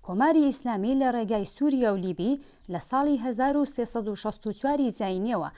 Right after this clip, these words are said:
دەستی بە موشک و دواتر تێکنۆلۆژی موشکی ڕاگەیشت. لە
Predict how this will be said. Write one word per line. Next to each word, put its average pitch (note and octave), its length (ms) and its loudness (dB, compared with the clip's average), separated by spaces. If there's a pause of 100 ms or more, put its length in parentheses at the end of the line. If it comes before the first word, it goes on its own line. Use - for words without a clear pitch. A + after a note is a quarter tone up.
(300)
دەستی C4+ 380 -2
بە A3 160 -2
موشک C4 360 -6
و C#4+ 120 2
دواتر A3+ 480 -2
تێکنۆلۆژی G3+ 720 -2
موشکی F#3 440 -4
ڕاگەیشت. D#3+ 540 -4 (760)
لە F#3+ 60 2